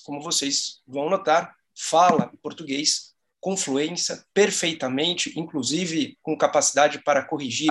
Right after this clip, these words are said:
erros meus e do Henrique. Bom, o Alexander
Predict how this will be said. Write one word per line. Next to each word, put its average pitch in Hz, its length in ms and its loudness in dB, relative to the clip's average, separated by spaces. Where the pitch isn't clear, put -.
erros 156 460 -2
meus 160 360 -2
e - 120 -2
do 156 80 0
Henrique. 135 500 -2
Bom, 160 340 4
o 247 160 8
Alexander 180 760 4